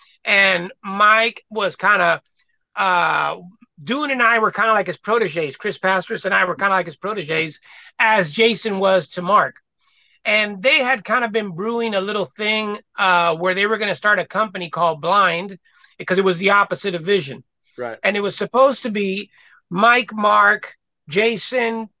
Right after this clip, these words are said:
Speaker 1: Chris, and I, and maybe even Steve Ortega was somewhere around the outskirts of it. Oh, no, no, uh, no, no, no.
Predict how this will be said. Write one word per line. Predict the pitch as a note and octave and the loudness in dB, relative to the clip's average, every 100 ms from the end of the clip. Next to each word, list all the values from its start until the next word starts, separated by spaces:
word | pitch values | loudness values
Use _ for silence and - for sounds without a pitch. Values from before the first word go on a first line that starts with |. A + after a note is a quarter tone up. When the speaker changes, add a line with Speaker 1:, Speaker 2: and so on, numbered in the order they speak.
| _ | _
Speaker 1:
Chris, | - A3+ A#3 A3 - - - | -2 2 2 2 -2 -12 -6
and | G3+ | 2
I, | F#3+ F#3 F#3 F#3 - - - | 4 4 4 0 -4 -12 -4
and | F#3 | -2
maybe | G#3+ C#4+ C#4 | 0 0 -2
even | A#3+ A#3+ A3+ G3+ | -6 -4 -6 -6
Steve | - A#3 A#3 | -8 -6 -2
Ortega | G3+ F#3 - A3+ A#3+ G3+ E3+ F#3 | -2 -2 0 2 2 2 2 2
was | F#3 D3+ | -2 0
somewhere | - D4 D4+ C4+ | 0 2 6 6
around | B3 A#3+ A3 | 6 4 4
the | G#3 | 0
outskirts | A3+ A3+ - F#3+ - | 0 -2 -6 -6 -2
of | E3+ D#3+ | -2 -2
it. | E3+ - _ _ - | -6 -8 _ _ -4
Oh, | C#4+ | 2
no, | E4+ | 4
no, | D#4+ | 4
uh, | C#4+ B3+ A#3+ A#3 A3+ G#3 _ _ | 2 2 2 4 2 0 _ _
no, | C4+ | 0
no, | D4 | 2
no. | C4+ | 2